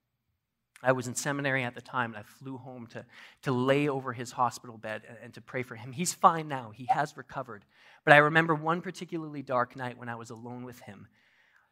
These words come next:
over his body as he was barely breathing, and I said, "God, don't you see anything? Don't you care? You promised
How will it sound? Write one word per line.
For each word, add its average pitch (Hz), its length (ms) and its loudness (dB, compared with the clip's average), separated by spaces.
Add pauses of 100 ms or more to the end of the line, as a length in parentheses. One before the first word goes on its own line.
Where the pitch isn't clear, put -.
(520)
over 151 280 0
his 135 260 -4
body 127 500 0
as 113 160 0
he 123 100 -6
was 117 140 -8
barely 135 460 -8
breathing, 120 600 -10
and 123 140 -12
I 117 60 -8
said, 120 340 -10
"God, 165 360 -10
don't 208 380 -8
you 214 160 -4
see 208 580 -2 (400)
anything? 185 720 2 (1800)
Don't - 400 -2
you 247 140 0 (100)
care? 180 460 -2 (3000)
You 233 360 6 (280)
promised 214 760 4